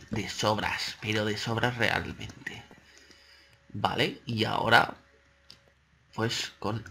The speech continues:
ir levantando el tema. Ahí, perfecto.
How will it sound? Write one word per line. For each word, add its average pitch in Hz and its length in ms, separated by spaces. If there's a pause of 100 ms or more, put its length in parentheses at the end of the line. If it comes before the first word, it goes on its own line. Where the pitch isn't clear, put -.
ir 110 160
levantando 113 840
el 120 200
tema. 139 320 (2000)
Ahí, 110 720 (1160)
perfecto. 110 760